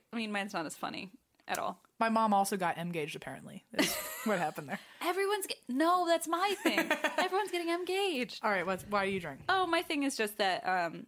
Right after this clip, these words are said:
Speaker 1: I am changing some of my medications.
Speaker 2: Uh-oh.
Speaker 1: My,
Speaker 2: You okay?
Speaker 1: yeah, yeah. My, I'm, I'm altering my, my meds, my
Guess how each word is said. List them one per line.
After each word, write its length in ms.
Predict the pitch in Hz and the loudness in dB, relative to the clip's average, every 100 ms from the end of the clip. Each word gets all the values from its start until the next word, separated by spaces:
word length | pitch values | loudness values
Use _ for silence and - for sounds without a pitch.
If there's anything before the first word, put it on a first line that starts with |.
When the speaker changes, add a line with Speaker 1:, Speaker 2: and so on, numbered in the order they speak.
| _ | _
Speaker 1:
I 320 | 190 185 185 180 | -4 -2 -2 -2
am 200 | 190 185 - - | -6 -6 -12 -12
changing 420 | - 214 208 208 | -8 -4 -4 -4
some 180 | 208 208 | -4 -6
of 120 | 202 | -4
my 320 | 185 175 185 - | -4 -2 -4 -6
medications. 960 | 208 190 233 - 226 - 247 294 - - _ _ - | -6 -4 -4 -6 -8 -4 -2 -2 -4 -10 _ _ -8
Speaker 2:
Uh-oh. 280 | 180 175 180 _ _ _ _ - | -6 -6 -10 _ _ _ _ -6
Speaker 1:
My, 180 | 226 208 | -2 0
Speaker 2:
You 40 | |
okay? 220 | 202 240 294 - | 0 -2 -2 -2
Speaker 1:
yeah, 80 | 508 587 480 480 | 4 4 4 4
yeah. 100 | 226 | 2
My, 200 | 208 196 | 0 -2
I'm, 280 | 220 214 208 | -2 -2 -4
I'm 300 | 208 214 208 - - | -4 -4 -6 -8 0
altering 540 | 220 233 262 233 220 | 0 0 -4 -4 -4
my, 320 | 208 185 180 - | -4 -4 -4 -8
my 160 | 208 190 | -8 -6
meds, 400 | 165 175 170 196 | -6 -8 -10 -6
my 300 | 175 175 | -6 -6